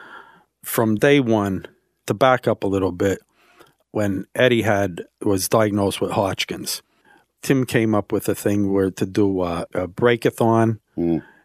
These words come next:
Speaker 1: and also, uh, a head shaving. We all got together and, uh, we shaved our heads.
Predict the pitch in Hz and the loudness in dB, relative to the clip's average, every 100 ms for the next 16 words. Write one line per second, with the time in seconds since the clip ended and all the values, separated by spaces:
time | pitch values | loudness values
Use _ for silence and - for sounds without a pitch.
0 | _ 107 101 98 98 92 - 104 104 - | _ -6 -2 -2 -2 -4 -2 0 0 0
1 | - 98 95 92 87 87 - _ _ _ | 0 0 0 -2 -2 -6 -8 _ _ _
2 | _ 110 - 139 131 - 95 85 87 - | _ -2 2 2 2 0 -2 -4 -12 -14
3 | _ _ _ _ _ _ _ 110 104 110 | _ _ _ _ _ _ _ -2 2 2
4 | 107 110 113 110 107 104 104 104 104 - | 2 2 2 -2 0 2 2 2 0 -2
5 | 101 98 95 95 95 90 - _ _ _ | -2 0 0 0 0 -2 -8 _ _ _
6 | _ _ - 104 90 - - - 123 113 | _ _ -6 -6 -6 -12 -2 2 2 2
7 | 120 110 110 104 98 - - | 2 2 2 0 -2 -6 -8